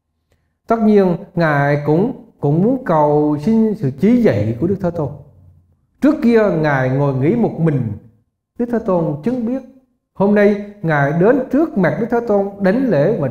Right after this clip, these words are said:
trình bày lên suy nghĩ rõ ràng. Nếu như có điều sai quấy, chắc hẳn Thế Tôn sẽ gì? Sẽ,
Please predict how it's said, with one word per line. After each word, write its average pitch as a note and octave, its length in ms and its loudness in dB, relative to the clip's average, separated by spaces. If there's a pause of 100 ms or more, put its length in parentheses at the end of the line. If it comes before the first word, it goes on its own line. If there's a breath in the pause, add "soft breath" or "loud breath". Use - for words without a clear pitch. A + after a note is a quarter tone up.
(100)
trình G#3 260 4
bày G3+ 160 2
lên A3 500 -2
suy A#3+ 200 0
nghĩ D#3+ 160 0
rõ G#3 480 0
ràng. C3+ 300 -2 (360)
Nếu G3+ 180 2
như A#3+ 100 0
có G#3+ 100 -2
điều D3+ 220 2
sai G#3 240 -2
quấy, G3 340 -2
chắc C4 180 -8
hẳn F3+ 180 -4
Thế A3+ 100 -4
Tôn F3 300 -2 (100)
sẽ D#3+ 120 -2
gì? F#3 380 -2 (760)
Sẽ, C#3 200 -4